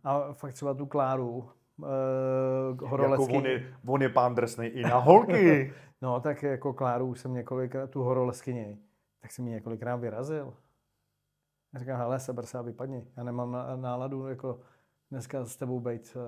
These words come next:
Speaker 1: když se budeš takhle chovat. Až si to rozmyslíš, přijď." A
Speaker 2: Tak
Speaker 1: to není jenom Klára, jo, to, teď jsem si na ní vzpomněl, ale jako takhle jsem vyrazil spoustu lidí. Hele, ten, takhle, ten trénink musí bavit mě. Když mě nebaví ten trénink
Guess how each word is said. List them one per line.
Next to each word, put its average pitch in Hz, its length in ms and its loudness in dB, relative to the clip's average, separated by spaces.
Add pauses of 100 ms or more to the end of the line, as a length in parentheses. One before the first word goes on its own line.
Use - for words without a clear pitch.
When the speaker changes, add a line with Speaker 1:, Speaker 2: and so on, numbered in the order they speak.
Speaker 1:
když 120 180 -12
se - 100 -8
budeš 123 160 -8
takhle 123 220 -8
chovat. 117 260 -12 (160)
Až 127 220 -14
si 143 180 -6
to 127 60 -6
rozmyslíš, 131 480 -6
přijď." 135 240 -8 (1200)
A 131 60 -4
Speaker 2:
Tak 131 80 2
Speaker 1:
to 151 60 2
není 156 220 2
jenom 160 240 0
Klára, 120 360 0
jo, 113 140 -2
to, 120 280 0 (100)
teď 123 140 -2
jsem 127 180 -6
si 131 120 -8
na 127 80 -2
ní 127 60 -4
vzpomněl, 127 360 -8
ale 127 300 -2
jako 123 180 -4
takhle 120 240 -6
jsem 127 140 -8
vyrazil 123 300 -2
spoustu 127 420 -10
lidí. 131 380 -8 (680)
Hele, 160 180 2
ten, 151 220 0 (320)
takhle, 147 240 2
ten 147 160 0
trénink 151 400 2
musí 139 220 -8
bavit 131 320 -2
mě. 123 260 -6 (680)
Když 131 180 -8
mě 156 120 -2
nebaví 147 280 2
ten 143 160 -4
trénink 127 480 -4